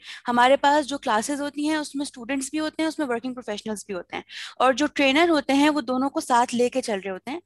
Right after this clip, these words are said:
अ, और काफ़ी ज़्यादा students का आपने, अ, आप testimonials भी देख सकते हैं Facebook page पे।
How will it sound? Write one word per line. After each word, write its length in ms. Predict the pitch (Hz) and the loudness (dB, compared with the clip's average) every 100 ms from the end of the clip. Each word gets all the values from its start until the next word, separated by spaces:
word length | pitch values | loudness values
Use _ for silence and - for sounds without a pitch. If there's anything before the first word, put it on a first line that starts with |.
| - - - | -16 -18 0
अ, 420 | 226 233 226 226 240 | 4 6 6 4 4
और 180 | 254 | 2
काफ़ी 320 | 277 262 247 320 | 4 0 2 4
ज़्यादा 240 | 285 294 | 4 2
students 420 | 294 277 285 269 | -2 -6 -6 -4
का 120 | 285 | -4
आपने, 460 | - - 254 262 254 | 0 0 0 -4 -4
अ, 60 | - | -2
आप 400 | 220 226 226 - | -2 0 -2 0
testimonials 580 | 247 269 240 233 262 254 | -6 -6 -8 -6 -6 -6
भी 60 | |
देख 200 | 208 208 | -6 -6
सकते 260 | - 226 220 | -6 -8 -8
हैं 100 | 226 | -6
Facebook 320 | 233 208 214 - | -6 -6 -8 -6
page 200 | 202 - | -8 -4
पे। 200 | 285 | -6